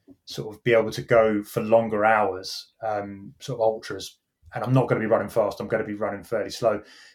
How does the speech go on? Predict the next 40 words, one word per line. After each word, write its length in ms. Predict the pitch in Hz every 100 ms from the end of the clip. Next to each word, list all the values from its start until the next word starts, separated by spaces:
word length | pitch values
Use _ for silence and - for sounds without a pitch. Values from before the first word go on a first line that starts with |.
| -
And 360 | 110 107 131 - - _
for 140 | - 135
me, 100 | 135
the 80 |
best 180 | 127 123
shoe 100 | 131
that 100 | 104
I 80 | 110
found 240 | 113 101
out 80 | 98
of 80 | 98
that 80 | 98
is, 220 | 110 101 _
is 180 | 127 104
the 80 | 101
Tecton 380 | - - - 101
X 180 | 92 107
or 100 | 95
the 120 | -
Tecton 320 | - 107 92 _ _ _ _ _ -
X 200 | - -
two. 320 | - 110 92
It's 120 | - -
just 160 | 120
a 60 | 110
nice, 320 | 113 110 -
easy 240 | 117 101
rolling 440 | 95 104 104 101 92
shoe 240 | - 107
that 140 | 98 -
does 200 | 120 123
make 180 | 127 139
a 40 |
difference, 580 | 139 - 127 - - - _ _ _
although 140 | 101 104
it 100 | 104
still 220 | - 107
feels 220 | 110 104
quite 220 | - 104
natural. 540 | 113 110 - 120 110